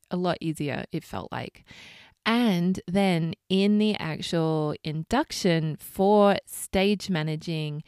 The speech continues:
there was an announcement being made by the person who was managing the M C saying, "Hey, I don't have enough M Cs. If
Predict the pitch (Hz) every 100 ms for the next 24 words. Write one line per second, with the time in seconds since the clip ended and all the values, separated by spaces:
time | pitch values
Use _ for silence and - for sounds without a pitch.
0 | - - - - - 170 170 180 175 170
1 | 170 185 196 247 339 320 196 165 165 160
2 | 160 147 151 147 156 - 156 165 156 156
3 | 151 233 311 330 226 185 175 - 156 160
4 | - 156 143 160 165 156 165 - 277 247
5 | 196 - 202 277 294 240 208 170 175 -
6 | 170 160 - 233 180 151 156 185